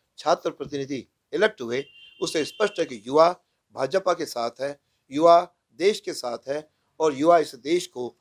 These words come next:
एक सर्वोच्च श्रेणी में लाने के लिए कृतिसम्भ है और राजस्थान सरकार की नीतियों के विरुद्ध खड़ा है। किसी को रोजगार, आज तक इस सरकार ने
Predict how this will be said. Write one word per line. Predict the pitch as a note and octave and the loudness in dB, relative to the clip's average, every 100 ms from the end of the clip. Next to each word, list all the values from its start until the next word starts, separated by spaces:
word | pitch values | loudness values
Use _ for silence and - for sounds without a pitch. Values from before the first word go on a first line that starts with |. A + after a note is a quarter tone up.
| _ _ | _ _
एक | D#3 - | -10 -4
सर्वोच्च | D3 F#3+ G#3+ - C3 C#3 | 0 2 2 -2 -2 0
श्रेणी | - D3 | -2 -4
में | D#3 C3 - _ _ | -4 -6 -8 _ _
लाने | C3+ D3+ D#3 | 2 2 0
के | D#3 | -6
लिए | C#3+ | -10
कृतिसम्भ | - C3 G3 G#3 D#3 | -10 -12 -6 -4 -4
है | A2 C3+ - _ _ _ - | -2 -2 -4 _ _ _ 2
और | D#3+ E3 E3 D#3 _ - | 4 4 4 0 _ -4
राजस्थान | D3 E3 G#3+ A3 | -2 0 2 2
सरकार | F3+ C#3+ D#3+ D3 | 2 2 4 4
की | C#3+ B2 _ _ _ _ A#2 | 2 -12 _ _ _ _ -18
नीतियों | C#3 D#3 E3 E3 | -16 -14 -10 -8
के | E3 | -4
विरुद्ध | C3 E3 F#3+ | -2 -2 -4
खड़ा | - B2 C3+ | -4 0 2
है। | F#3 - _ _ _ | 0 -4 _ _ _
किसी | D3+ D3+ E3 | -12 -10 -6
को | D3+ | -4
रोजगार, | B2 D#3 D#3 F3 F#3 | 0 0 0 0 2
आज | C#3+ D3 | 2 -2
तक | D3 D#3 | -4 -10
इस | C#3+ - | -10 -8
सरकार | B2 D3 D#3 | -6 0 0
ने | D3+ | -2